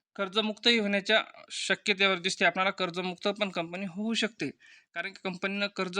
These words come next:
खूप कमी प्रमाणात केलेलं आपल्याला दिसते आणि कंपनी रिझर्व्ह आपला वाढवताना दिसते, म्हणजे हा एक आपल्यासाठी चांगला पॉईंट आहे. बघा, सुरुवातीला एकशे एकोणीस करोड रिझर्व्ह होता, त्यानंतर एकशे तीस झाला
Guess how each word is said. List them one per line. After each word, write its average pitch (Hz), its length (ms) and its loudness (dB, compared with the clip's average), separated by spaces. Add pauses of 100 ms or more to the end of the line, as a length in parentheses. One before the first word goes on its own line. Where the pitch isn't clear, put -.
(120)
खूप - 260 -10
कमी 190 200 -2
प्रमाणात 175 380 0 (120)
केलेलं 160 300 -2 (140)
आपल्याला 151 280 -2
दिसते 143 280 -6 (400)
आणि 160 120 -2
कंपनी 190 420 -2
रिझर्व्ह 180 380 -2
आपला 185 220 0
वाढवताना 160 480 0
दिसते, 147 220 -8
म्हणजे 160 200 -4
हा 170 200 -2
एक 196 280 -2
आपल्यासाठी 175 440 -2
चांगला 160 300 0
पॉईंट 151 280 0
आहे. 123 140 -2 (520)
बघा, 190 180 -10
सुरुवातीला 202 460 -6
एकशे 196 300 -2
एकोणीस 196 380 -4
करोड 190 280 -4
रिझर्व्ह 185 300 -2
होता, 196 260 -4
त्यानंतर 180 400 -6
एकशे 175 240 -6
तीस 214 240 -2
झाला 175 320 -2